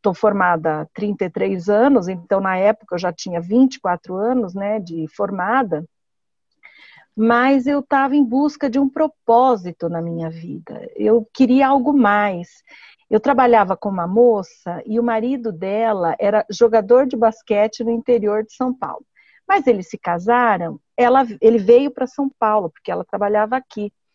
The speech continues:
comigo. E aí ele foi ser coordenador de esportes da febem,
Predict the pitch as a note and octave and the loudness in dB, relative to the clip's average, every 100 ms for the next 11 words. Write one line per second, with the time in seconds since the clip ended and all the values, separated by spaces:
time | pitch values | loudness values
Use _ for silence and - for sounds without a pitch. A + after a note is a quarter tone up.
0 | _ - A#3+ A3+ F#3+ E3 E3+ - _ _ | _ 0 2 2 0 -6 -12 -14 _ _
1 | _ _ _ C4+ D4 E4 D#4 C#4 F4 D4 | _ _ _ 0 4 4 2 0 -2 -2
2 | F3+ A#3 A#3+ B3+ - C4+ B3+ - C4+ - | -2 2 4 2 -2 -4 -4 -6 -6 -2
3 | C#4 B3 B3+ B3+ A#3+ G#3+ C#4+ E4 A3+ G#3+ | -2 0 0 0 -2 -2 -2 -4 -6 -8
4 | - - A3+ B3 B3 _ - D#3+ - _ | -10 -2 0 2 0 _ -10 -10 -10 _
5 | _ - F#3+ G#3+ G#3+ - - - C4 B3+ | _ -10 -2 0 0 -2 -14 0 0 0
6 | F3 G3 G3+ G3+ | -4 -4 -6 -10